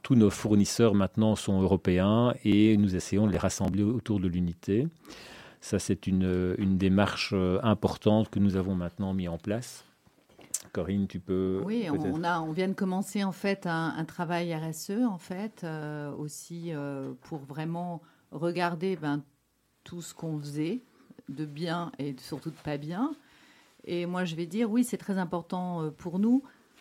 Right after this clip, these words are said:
Speaker 2: On va faire au mieux qu'on peut. On va pas essayer de, de, de laver plus blanc, d'aller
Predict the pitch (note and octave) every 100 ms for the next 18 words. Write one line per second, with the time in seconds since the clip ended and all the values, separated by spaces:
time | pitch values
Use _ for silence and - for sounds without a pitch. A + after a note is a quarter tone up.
0 | - F#3+ G#3+ B3 G#3+ G#3 G#3 G#3+ G#3 _
1 | _ - D3+ - C3 C3 _ _ _ _
2 | - E3 F3+ G3+ A3+ G#3 - F3 E3 G3
3 | A3 E3+ D#3 D#3+ D#3+ D#3 D3 D3 C#3+ C#3
4 | C3+ C3 C3 C#3 C3+ C3+ B2+ D#3 E3+ F#3+
5 | F#3 - E3+ D3 E3+ F3 G#3 F#3+ D#3+ D#3
6 | D#3 D3+ D3+ D3+ D3+ C#3+